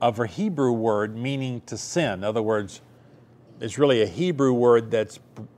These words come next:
brought into Greek in this sense. Just tr-, the letters are just made into a Greek word. Uh, and the Hebrew word means to sin.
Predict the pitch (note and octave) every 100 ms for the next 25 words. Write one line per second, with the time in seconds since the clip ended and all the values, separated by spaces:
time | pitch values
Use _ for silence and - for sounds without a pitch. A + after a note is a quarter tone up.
0 | - C3 A#2+ B2 - A#2+ A#2 A2 - B2+
1 | G#2+ F#2+ F#2 - _ - - _ - B2+
2 | A2+ - G2+ G#2 - - F#2 G2+ - -
3 | - - - - - _ - - _ -
4 | A2 - - B2 G#2 G#2+ G#2+ A2+ G#2 G#2
5 | F#2+ G#2+ G#2+ A2 G#2 G2 F2+ G#2 F#2 -
6 | - A2 G2 G#2 A2+ G#2 F#2+ G2 - _
7 | _ _ _ _ _ _ _ - A2+ G#2+
8 | G#2 A#2 A#2 A2 C#3 F#3 D3+ B2 B2 A#2+
9 | A#2+ A#2 - - A#2 - E3+ C3 G2